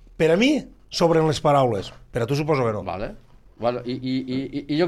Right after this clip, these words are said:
Speaker 2: y yo qué he dicho?
Speaker 1: De
Speaker 2: Que me,
Speaker 1: lo,
Speaker 2: me hubiera,
Speaker 1: de,
Speaker 2: me
Speaker 1: de
Speaker 2: hubiera,
Speaker 1: lo que acaba de dir Zidane,
Speaker 2: me,
Speaker 1: re.
Speaker 2: me, me hubiera, me hubiera gustado competir más en la Liga, lo he dicho. ¿Sí? ¿Lo has escuchado o no?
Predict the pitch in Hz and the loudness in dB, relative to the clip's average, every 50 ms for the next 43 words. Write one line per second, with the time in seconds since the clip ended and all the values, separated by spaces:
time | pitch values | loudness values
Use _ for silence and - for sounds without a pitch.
0 | 175 165 160 175 190 180 185 170 160 131 - 123 104 113 - - - - - - | 0 0 2 4 4 4 4 2 0 -2 -4 -8 -12 -12 -16 -20 -20 -20 -20 -20
1 | _ _ _ _ _ _ _ _ _ _ _ - 110 - 151 175 190 185 160 180 | _ _ _ _ _ _ _ _ _ _ _ -6 -2 2 4 4 6 6 6 8
2 | 190 220 - 196 185 143 165 170 185 196 190 190 190 190 185 175 196 202 208 208 | 10 10 10 10 10 8 6 6 8 10 10 10 10 8 6 8 8 8 8 8
3 | 202 196 190 - 175 185 214 240 254 151 185 196 185 170 135 - - 151 160 170 | 6 6 4 2 2 4 4 4 6 6 6 6 6 4 2 2 2 2 4 6
4 | 175 196 202 - 156 160 175 185 202 208 220 - 165 170 180 196 208 220 214 190 | 6 4 4 2 4 6 8 8 10 10 8 8 8 6 6 8 8 8 8 6
5 | 196 196 226 208 208 208 196 196 180 165 - - - - - _ - - 180 175 | 6 8 10 12 12 12 12 12 10 8 2 -4 -14 -20 -20 _ -2 0 2 4
6 | 185 170 190 190 196 202 196 185 185 202 220 185 131 107 110 127 151 185 190 - | 6 6 6 8 8 8 8 8 8 8 6 6 4 2 0 2 4 4 2 2
7 | - 101 - - _ _ _ _ _ _ _ _ _ _ _ _ _ _ _ - | -4 -12 -16 -18 _ _ _ _ _ _ _ _ _ _ _ _ _ _ _ 0
8 | 156 220 320 - - - - 143 175 175 185 185 - - - 214 156 156 139 123 | 0 0 0 -2 -8 -2 4 6 6 6 6 6 8 10 10 10 10 8 4 2